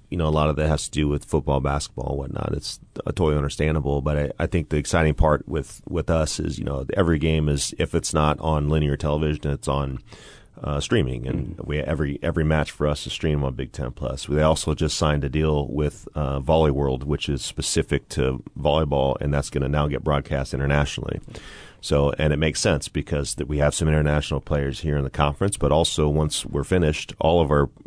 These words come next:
Speaker 1: profession-, our gr-, good professional players overseas all came from the Big Ten.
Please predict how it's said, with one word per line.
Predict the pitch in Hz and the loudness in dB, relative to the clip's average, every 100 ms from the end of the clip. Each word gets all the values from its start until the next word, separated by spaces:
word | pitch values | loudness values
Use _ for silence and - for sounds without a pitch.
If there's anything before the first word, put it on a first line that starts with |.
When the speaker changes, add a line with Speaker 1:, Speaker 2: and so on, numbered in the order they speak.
| - | -6
Speaker 1:
profession-, | 82 - 80 - - - | -2 2 2 2 -6 -2
our | 73 | 0
gr-, | 71 80 82 | 2 0 0
good | - 92 | 2 2
professional | 85 90 82 - 73 | 2 2 2 2 0
players | 87 85 73 | 4 4 4
overseas | 76 65 - 101 85 69 | 2 0 -2 0 0 0
all | 78 | 0
came | - 76 69 | 2 0 0
from | 73 | 0
the | 65 | 0
Big | 71 - | 0 0
Ten. | 87 73 65 | 0 0 -2